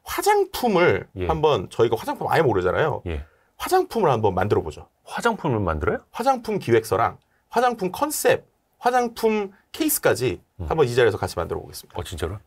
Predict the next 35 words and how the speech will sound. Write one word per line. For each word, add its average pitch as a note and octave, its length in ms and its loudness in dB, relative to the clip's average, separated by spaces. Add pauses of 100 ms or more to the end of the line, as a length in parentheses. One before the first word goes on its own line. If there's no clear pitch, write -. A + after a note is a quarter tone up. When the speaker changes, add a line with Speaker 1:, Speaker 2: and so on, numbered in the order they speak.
(100)
Speaker 1:
네. E2 240 -2
Speaker 2:
우리 G2 200 -4
또 G#2 140 -6
이제 E2+ 140 -4
사업하는 D#3+ 400 -4
겁니까? G#2 300 -4
Speaker 1:
<laughs> - 840 0
일단은 F#3+ 360 2
Speaker 2:
네. E3+ 60 -4
Speaker 1:
화장품에 C4+ 500 2
대해서 A2 680 6
Speaker 2:
예. D2 180 -4
Speaker 1:
만든다고 D3+ 560 2
하면 G#2+ 580 2
Speaker 2:
예. F2 200 -2
Speaker 1:
화장품 C4 400 -6
트렌드가 F#4 400 2
중요할 G2+ 320 -8
거잖아요. F2+ 400 0
Speaker 2:
네네네네. C#2 380 -4
Speaker 1:
어, B2+ 60 0
화장품 E4+ 600 -4
트렌드는 G#3 720 2 (220)
얘한테 D3 320 4
물어보는 D3+ 500 2
것도 C3 120 -4
좋지만 F#2+ 640 -2 (320)
제일 F3 280 2
좋은 G2 260 2
건 B2 260 0 (120)
기사나 C3+ 580 0 (120)
내용을 C3 360 2
좀 A2 120 -2
보면 C#3 220 -2
되겠죠. B2 440 -2